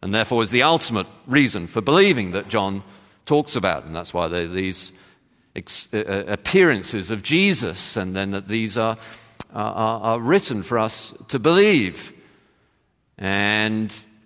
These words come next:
Jesus sends the disciples to write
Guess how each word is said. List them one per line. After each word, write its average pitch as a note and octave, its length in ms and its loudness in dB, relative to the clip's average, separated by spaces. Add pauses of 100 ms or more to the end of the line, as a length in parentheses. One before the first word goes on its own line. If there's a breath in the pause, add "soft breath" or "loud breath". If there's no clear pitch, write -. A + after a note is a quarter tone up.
(1500)
Jesus C#3+ 500 2
sends F3 1040 0 (1160)
the B2 140 0
disciples C#3+ 760 2
to D3 120 2
write D3 680 2